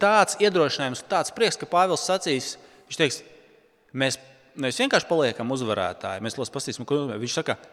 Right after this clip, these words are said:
pārpārēm vairāk nekā uzvarētāji mēs tajā paliekam. Mēs vienkārši, mēs uzvaram tās lietas. Bet tas, ka tev nekas nevar šķirt no Kristus mīlestības, tev ir pieejams šis prieks un iedrošinājums, ka tev nekas nevar nogremdēt.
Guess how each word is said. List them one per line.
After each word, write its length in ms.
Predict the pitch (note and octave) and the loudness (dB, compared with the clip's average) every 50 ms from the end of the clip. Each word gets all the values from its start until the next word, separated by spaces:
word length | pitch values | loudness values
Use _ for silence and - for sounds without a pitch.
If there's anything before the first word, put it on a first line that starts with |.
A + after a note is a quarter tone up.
| - - _ _ _ _ _ - | -20 -20 _ _ _ _ _ 0
pārpārēm 760 | D#3+ E3+ F3+ F#3+ G3+ G#3 - - D#3 C3 A#2+ A#2 A#2+ A#2+ A#2+ C3+ | 2 4 4 4 4 4 2 2 0 0 0 0 -4 -4 0 2
vairāk 540 | E3 F3+ G3 A3 G#3+ F#3+ D3+ A#2 - - C3 | 4 4 4 4 4 4 4 4 2 -2 -4
nekā 220 | B2+ A#2+ - A2 A#2 | -4 -2 -2 -2 -2
uzvarētāji 680 | B2+ B2 A#2+ G#2+ G2 G2 G2 G2+ - - G#2+ G#2 G#2 | 0 -2 -2 -2 -2 -2 -4 -6 -6 -8 -10 -10 -10
mēs 160 | G2+ F2+ - | -12 -12 -12
tajā 200 | - G2+ F#2+ G2 G2+ - | -10 -10 -10 -10 -12 -12
paliekam. 520 | A2 A2+ A2 G#2 G2+ G2 - - F#2+ - _ _ _ _ _ _ _ _ _ _ _ - C3+ | -12 -12 -12 -12 -14 -16 -18 -20 -20 -20 _ _ _ _ _ _ _ _ _ _ _ -4 -2
Mēs 140 | D3 - A#3+ | 0 2 2
vienkārši, 240 | C4 C4 G#3+ - F3 | 2 2 0 0 0
mēs 120 | E3 E3+ A3 | -2 0 2
uzvaram 480 | A#3+ A#3 A#3 F#3 F3 D#3+ C3 B2 A#2 G#2+ | 4 4 4 6 6 4 4 4 2 0
tās 240 | - A2+ G#2 - - B2 | -2 -2 -4 -4 -4 -4
lietas. 480 | A#2 A2 G2+ G2 - - - - - - - - _ _ _ _ _ _ _ _ _ _ - - _ _ _ _ _ _ _ _ _ _ _ _ _ - F#2+ | -4 -4 -4 -6 -10 -14 -14 -14 -14 -16 -18 -20 _ _ _ _ _ _ _ _ _ _ -20 -20 _ _ _ _ _ _ _ _ _ _ _ _ _ -14 -8
Bet 120 | A#2+ - D#3+ | -2 2 2
tas, 100 | E3 - | 2 0
ka 120 | - - | 0 -2
tev 180 | - C#3 B2+ B2+ | 0 2 2 2
nekas 320 | B2+ C3 - - F#3 - - | 2 0 0 0 -2 0 0
nevar 180 | G#3 G3+ F#3 | 0 0 0
šķirt 200 | - - F#3+ - F#3 | 2 0 0 0 0
no 100 | D3 C3 | 0 0
Kristus 380 | - D#3+ E3+ E3+ - - - D3+ | 0 -2 -2 -2 -4 -6 -6 -4
mīlestības, 800 | D3 D3 D3 D3 C#3+ - - B2 A2 A2 A2+ G#2 G2+ - - - - - _ _ _ _ _ _ _ _ _ _ _ _ _ _ _ - - - _ _ - | -2 -2 -2 -2 -4 -4 -6 -8 -6 -6 -8 -10 -10 -12 -12 -12 -14 -18 _ _ _ _ _ _ _ _ _ _ _ _ _ _ _ -20 -20 -20 _ _ -8
tev 140 | B2+ C3 B2+ | -6 -6 -6
ir 80 | C3 - - | -6 -6 -4
pieejams 840 | G#3+ A3 G#3+ G3 F3 D#3 C#3 C3 B2 A#2 A#2 A2+ - - - - - - _ _ _ _ - | 0 4 4 4 4 4 0 0 -2 -6 -6 -6 -8 -8 -8 -10 -14 -20 _ _ _ _ -12
šis 220 | - - A#2 - - - | -10 -10 -10 -10 -8 -2
prieks 360 | - F#3 G3 A3 G#3+ - - E3+ | 2 4 4 4 4 2 0 -2
un 100 | E3 E3+ | -2 0
iedrošinājums, 880 | F3+ F3 E3 D3 C#3 B2+ A#2 - - B2 A#2+ A#2 G#2+ G#2 G2+ - - | -2 0 0 0 0 0 -2 -4 -6 -8 -10 -10 -10 -10 -12 -12 -14
ka 120 | - - - | -14 -10 -6
tev 180 | - C#3 C3+ C#3+ | -4 -2 -2 -2
nekas 280 | D3 C#3+ E3 D#3+ - D#3 | -2 -2 -2 -4 -4 -4
nevar 180 | C3+ B2 C3 | -4 -6 -4
nogremdēt. 720 | C3 C3 C3 A#2+ A#2 G#2+ G2 G2+ - G#2+ G#2+ - - - | -4 -4 -6 -6 -6 -8 -10 -12 -14 -16 -18 -20 -20 -20